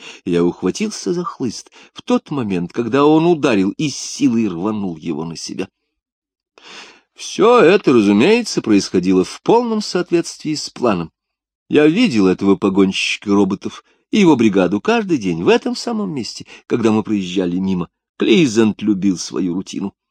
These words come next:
Можно было смело рассчитывать, что погонщик роботов и индивид бандитского вида с толстой шеей и узким лбом бросится на перехват, видя бегущего чужака, и он поступил именно так,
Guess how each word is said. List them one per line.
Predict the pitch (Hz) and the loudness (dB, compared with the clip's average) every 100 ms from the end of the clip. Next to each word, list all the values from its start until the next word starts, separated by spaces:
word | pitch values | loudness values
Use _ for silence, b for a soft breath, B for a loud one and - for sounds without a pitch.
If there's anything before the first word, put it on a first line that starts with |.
| _ _ _ _ | _ _ _ _
Можно | - 202 165 | -2 -2 -2
было | 151 180 160 | 2 2 2
смело | - 208 135 | 0 0 0
рассчитывать, | 87 - - - 123 - - b b b - | 0 -4 -8 -10 -12 -12 -18 b b b -14
что | - 139 | 0 2
погонщик | 143 127 135 143 - - 147 - | 4 4 4 2 0 -2 -2 0
роботов | 147 147 160 - 170 - B - | 2 2 2 -2 -6 -8 B -2
и | 165 | 2
индивид | 156 131 135 131 147 127 | 2 2 2 2 2 2
бандитского | 107 104 135 135 - 104 90 | 2 2 -2 -6 -6 -2 0
вида | 107 123 67 | 0 -2 -8
с | - | 0
толстой | 156 147 - 104 92 | 2 2 -2 -6 -6
шеей | - 107 123 104 | 0 2 2 2
и | |
узким | 101 135 - 107 90 | -2 -4 -6 -4 -4
лбом | 87 95 - B B B | 0 0 -2 B B B
бросится | - 240 254 214 - 208 | -2 0 0 -4 -6 -4
на | 190 | -4
перехват, | 170 147 113 95 - | -6 -6 -4 -4 -2
видя | 123 117 85 | 2 2 2
бегущего | 85 120 113 - 87 82 | 0 2 2 -2 -6 -6
чужака, | - 82 92 220 226 B B | -4 -2 -2 -2 -6 B B
и | 139 | 4
он | 143 127 | 6 4
поступил | - 101 - 92 95 92 | 0 -8 -8 -6 -4 -2
именно | 120 104 90 82 82 82 | 2 2 2 -2 -4 -8
так, | - 190 | -4 -4